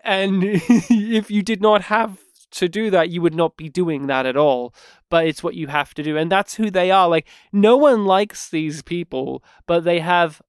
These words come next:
a thing that no one else has, which is a creepy hand that gets you all fucked up.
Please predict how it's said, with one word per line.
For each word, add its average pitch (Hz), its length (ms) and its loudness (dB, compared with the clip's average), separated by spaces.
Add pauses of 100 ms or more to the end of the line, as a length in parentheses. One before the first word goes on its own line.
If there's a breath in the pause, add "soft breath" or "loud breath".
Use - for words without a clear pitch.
a 147 240 0
thing 165 540 -2
that 143 200 0
no 143 160 -2
one 139 140 0
else 160 260 -2
has, 127 360 -6
which 139 280 -8
is 131 340 -12
a 127 320 -14 (260)
creepy 226 400 -6
hand 156 600 -8
that 131 300 -4
gets - 340 -12
you 147 200 -6
all 156 180 0
fucked - 400 -4
up. 143 300 -2